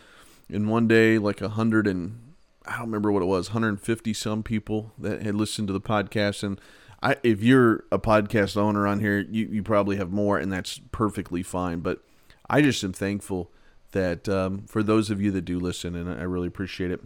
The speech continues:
But if there's a way to kill all those listeners,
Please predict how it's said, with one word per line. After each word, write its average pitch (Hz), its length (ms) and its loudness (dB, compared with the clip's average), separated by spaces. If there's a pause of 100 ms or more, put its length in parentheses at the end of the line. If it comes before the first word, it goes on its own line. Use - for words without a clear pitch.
(420)
But 107 100 -2
if 107 100 0
there's 120 200 2
a 127 60 8
way 127 200 6
to 120 240 0 (120)
kill 160 640 4 (920)
all 135 180 8
those 131 200 2
listeners, 147 540 0